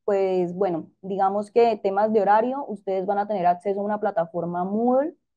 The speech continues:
veinticuatro horas por aproximadamente seis meses, eh, en donde, pues, ustedes van a poder estar revisando todo lo que tiene que ver con las clases y,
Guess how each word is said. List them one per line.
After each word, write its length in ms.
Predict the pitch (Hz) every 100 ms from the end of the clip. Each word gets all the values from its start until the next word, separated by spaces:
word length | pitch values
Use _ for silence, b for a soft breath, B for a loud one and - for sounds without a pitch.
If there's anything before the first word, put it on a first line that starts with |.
| _ _ _ _ _ _
veinticuatro 760 | 190 233 220 202 202 196 202 220
horas 460 | 233 247 285 285 _ _ _ _
por 160 | 208 214
aproximadamente 1160 | 208 202 196 202 185 185 202 220 226 220 220
seis 380 | 220 - 233 226
meses, 720 | 240 247 254 262 269 277 _ _ -
eh, 560 | 185 180 175 170 165 160 - _ _ _
en 100 | 202
donde, 180 | 202 202
pues, 160 | 196 190
ustedes 300 | 196 190 196
van 120 | 208
a 100 | 208
poder 200 | 214 180
estar 240 | 185 196 196
revisando 400 | 214 196 170 -
todo 200 | 190 208
lo 100 | 202
que 100 | 185
tiene 240 | 160 160
que 100 | 185
ver 140 | 180 -
con 140 | 190
las 180 | 170 -
clases 440 | 160 160 165 165
y, 260 | 160 135